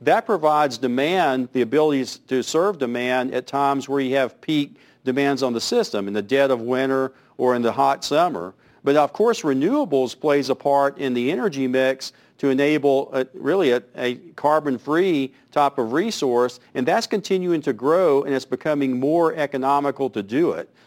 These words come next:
So as we move forward, you're gonna see more renewables,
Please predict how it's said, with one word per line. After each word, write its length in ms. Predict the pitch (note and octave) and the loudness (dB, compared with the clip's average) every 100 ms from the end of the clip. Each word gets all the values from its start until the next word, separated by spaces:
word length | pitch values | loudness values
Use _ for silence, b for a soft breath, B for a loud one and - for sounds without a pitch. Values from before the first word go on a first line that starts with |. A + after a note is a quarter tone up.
| _ | _
So 380 | D#3+ D3 C3+ B - | 2 4 2 B -4
as 160 | B2+ | -2
we 160 | C3+ F3 | 2 2
move 240 | E3+ D3+ | 2 2
forward, 440 | - G3 A3 D#3 C3+ | 2 2 4 2 2
you're 80 | C3+ | 0
gonna 160 | C#3 | 0
see 240 | B2+ D3 C#3 | 0 0 0
more 300 | C3 E3+ G3 | 2 2 2
renewables, 840 | G#3 F3+ E3 D#3+ D3+ D#3 D3+ | 0 0 2 2 2 0 -2